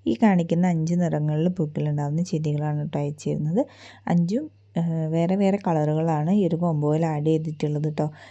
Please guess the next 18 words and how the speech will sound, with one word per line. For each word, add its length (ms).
എല്ലാം 300
നല്ല 280
ഭംഗിയുള്ള, 640
ആ, 100
കളറുകൾ 480
മാത്രമാണ് 480
ഈ 80
ഒരു 100
കോംബോയിൽ 400
ഉൾപ്പെടുത്തിയിട്ടുള്ളത്. 840
ഇതിന് 300
റേറ്റ് 400
വരുന്നത് 460
മുന്നൂറ്റി 580
നാൽപ്പത്തി 460
അഞ്ച് 260
രൂപയാണ് 480
കേട്ടോ. 200